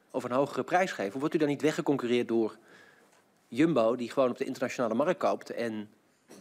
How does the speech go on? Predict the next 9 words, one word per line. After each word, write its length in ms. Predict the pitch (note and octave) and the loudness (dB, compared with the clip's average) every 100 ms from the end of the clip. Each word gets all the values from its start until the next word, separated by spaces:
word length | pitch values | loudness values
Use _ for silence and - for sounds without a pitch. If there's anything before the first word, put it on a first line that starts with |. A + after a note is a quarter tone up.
| - _ | -20 _
ja, 360 | - C#3+ D#3 - _ _ _ _ _ - | -18 -12 -12 -14 _ _ _ _ _ -12
en 320 | A#2+ G#2+ F2+ - | -8 -8 -10 -10
zich 200 | - A#2+ | -4 0
daar 140 | B2+ | 0
niet 120 | B2 | -2
zoveel 220 | - A#2+ | -2 -2
van 140 | G#2 G#2+ | -2 -2
aantrekt? 440 | F3+ - F#2+ - - | -4 -6 -14 -12 -8
Dus 260 | B2 - | -8 -10